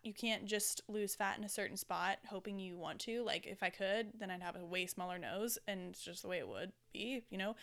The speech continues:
I'd have a way bigger butt and a way smaller nose. Like, that's just the way shit goes. But, um, yeah, you can't spot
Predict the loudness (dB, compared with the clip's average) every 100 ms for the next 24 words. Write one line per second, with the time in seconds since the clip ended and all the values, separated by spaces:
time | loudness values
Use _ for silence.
0 | -6 -2 -2 -2 -2 -4 -4 4 4 4
1 | 2 0 2 0 2 2 2 0 0 -2
2 | -4 -6 -8 -4 -4 -4 -6 -8 -6 -2
3 | 0 0 0 2 2 2 0 -8 -10 -12
4 | -2 0 0 -2 -10 -2 4 6 4 2
5 | -6 0 2 2 2 0 0 0 0 2
6 | 2 0